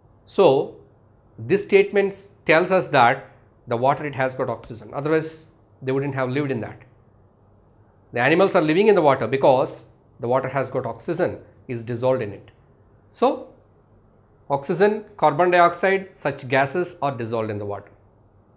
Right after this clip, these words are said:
So solubility is the another property which we can, uh, check whether it is soluble or insoluble, whether the object is hard or soft, how the appearance is, whether the object is having luster or not, whether the object is having the property of, uh,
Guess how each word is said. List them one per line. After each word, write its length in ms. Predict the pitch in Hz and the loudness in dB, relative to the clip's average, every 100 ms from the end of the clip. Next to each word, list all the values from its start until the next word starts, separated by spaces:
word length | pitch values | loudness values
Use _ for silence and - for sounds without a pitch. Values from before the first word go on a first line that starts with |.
| _ _ _ _ _ | _ _ _ _ _
So 180 | - | -12
solubility 600 | 170 131 131 139 143 135 | -6 -2 0 0 -4 -6
is 80 | 123 | -8
the 200 | 131 127 | -8 -8
another 280 | 131 151 156 | -10 -6 -8
property 480 | 156 123 123 - 117 | -2 -4 -4 -10 -10
which 160 | 123 | -10
we 120 | 120 113 | -12 -12
can, 360 | 113 107 107 - _ _ _ _ - | -10 -12 -14 -20 _ _ _ _ -16
uh, 200 | 104 98 - | -12 -12 -12
check 320 | - 143 - - - | -4 -4 -6 -20 -8
whether 200 | 127 113 | -6 -4
it 100 | 107 | -6
is 120 | 101 | -8
soluble 560 | 143 147 147 143 143 - | -4 -2 -2 -4 -6 -8
or 100 | 123 | -8
insoluble, 640 | 110 110 151 151 143 135 | -8 -6 -4 -4 -4 -6
whether 200 | 131 120 | -6 -6
the 120 | 110 110 | -4 -6
object 300 | 107 117 113 | -8 -10 -12
is 120 | 104 | -10
hard 400 | - 147 156 147 | 0 2 2 0
or 120 | 131 | -10
soft, 480 | 123 - 131 131 - - _ _ | -10 -2 0 0 -6 -20 _ _
how 180 | 165 208 | 4 6
the 140 | 175 | 6
appearance 420 | 135 151 147 143 143 | 4 2 0 0 -2
is, 160 | 139 | -4
whether 220 | 123 135 | 0 0
the 80 | 127 | 0
object 280 | 117 123 135 | -2 -2 -6
is 120 | 139 | -4
having 260 | 127 120 110 | -4 -4 -2
luster 500 | 110 107 - 143 - | -4 -6 -4 -4 -4
or 100 | 143 | -6
not, 340 | 135 135 131 - _ _ _ | -2 -2 -2 -10 _ _ _
whether 200 | 123 127 | -2 0
the 120 | 135 | 2
object 320 | 127 120 139 143 | 0 -2 -6 -6
is 100 | 131 | -4
having 260 | 127 131 | -4 -2
the 80 | 131 | -4
property 420 | 131 120 127 127 | -4 -4 -4 -4
of, 240 | 123 110 113 | -4 -4 -6
uh, 180 | 104 | -4